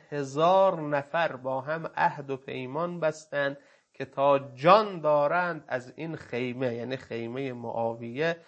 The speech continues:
حفاظت کنند. امیرالمؤمنین فرمود: "ما می‌خواهیم به این لشکر حمله کنیم. از این لشکر هم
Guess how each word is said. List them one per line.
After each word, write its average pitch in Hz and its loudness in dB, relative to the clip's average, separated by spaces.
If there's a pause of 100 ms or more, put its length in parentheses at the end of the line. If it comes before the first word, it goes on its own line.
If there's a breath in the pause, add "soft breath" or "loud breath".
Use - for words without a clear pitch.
(160 soft breath)
حفاظت 117 -6
کنند. 110 -12
امیرالمؤمنین 175 -2
فرمود: 170 0 (220 soft breath)
"ما 165 10
می‌خواهیم 165 2
به 147 -6
این 170 -4
لشکر 147 4
حمله 117 -4
کنیم. 110 -14 (340 soft breath)
از 147 4
این 220 2
لشکر 180 4
هم 180 2